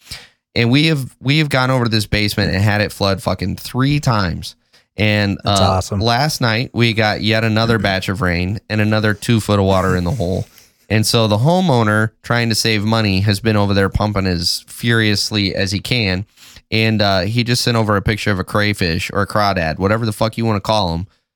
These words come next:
Speaker 1: uh, that he found in his basement.
Speaker 2: That's awesome.
Speaker 1: It's pretty sweet.
Speaker 2: I'm gonna throw some bluegill in there tomorrow and
Speaker 1: But
Speaker 2: stock the
Speaker 1: yeah,
Speaker 2: pond.
Speaker 1: <laughs> fuck, you might as well. We've had this fucker
Speaker 2: <clears throat>
Speaker 1: six foot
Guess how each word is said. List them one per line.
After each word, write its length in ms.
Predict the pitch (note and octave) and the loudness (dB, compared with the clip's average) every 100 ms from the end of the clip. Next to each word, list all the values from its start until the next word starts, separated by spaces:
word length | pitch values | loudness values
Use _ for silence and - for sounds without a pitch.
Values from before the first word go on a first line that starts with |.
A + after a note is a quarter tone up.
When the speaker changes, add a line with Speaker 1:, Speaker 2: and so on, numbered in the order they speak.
| _ - | _ -2
Speaker 1:
uh, 160 | G#2 - | -2 0
that 140 | A2+ | -2
he 80 | A#2 | 0
found 280 | F2+ B2+ B2+ | 0 0 0
in 100 | A2 | 0
his 120 | G2 | 0
basement. 480 | A2+ B2+ - C2+ - _ | -2 -2 -4 -8 -10 _
Speaker 2:
That's 140 | G#2 A2+ | -2 0
awesome. 400 | G#2+ G2 F#2 E2+ - | 2 0 -4 -10 -10
Speaker 1:
It's 120 | - - _ _ | -12 -12 _ _
pretty 180 | A#2 A2 | -2 0
sweet. 320 | - G#2 F2 - - _ - | 0 -2 -2 -4 -20 _ 2
Speaker 2:
I'm 120 | A#2+ | 4
gonna 160 | B2 | 4
throw 200 | G#2 A2+ | 2 2
some 200 | G#2+ G2 | 2 2
bluegill 420 | F#2 G#2+ A2+ G2+ G2 | 4 4 6 6 6
in 40 | |
there 140 | F#2+ F#2 | 6 6
tomorrow 380 | F#2+ G2 F#2+ | 6 6 6
and 80 | F#2+ | 4
Speaker 1:
But 60 | - | 2
Speaker 2:
stock 200 | - G#2+ | 2 4
the 60 | A2+ | 4
Speaker 1:
yeah, 180 | B2+ - A2 G#2+ | 4 4 4 2
Speaker 2:
pond. 100 | F#2 | 2
Speaker 1:
<laughs> 20 | |
fuck, 220 | A#2 B2+ | 2 0
you 120 | A#2 | 0
might 200 | A2 C3 | 0 2
as 160 | D3+ G#2+ | 2 2
well. 380 | A2 C3+ A2 G#2+ F2 | 2 2 2 0 0
We've 160 | B2+ D3 | 0 2
had 220 | D#3 D3+ | 2 2
this 160 | C#3+ - | 0 0
fucker 440 | A#2+ G#2+ A2+ F2 - - | 0 2 2 0 -6 -20
Speaker 2:
<clears throat> 180 | _ - | _ -12
Speaker 1:
six 340 | - B2+ - | -4 -4 -2
foot 320 | C3+ B2+ B2 | 0 0 0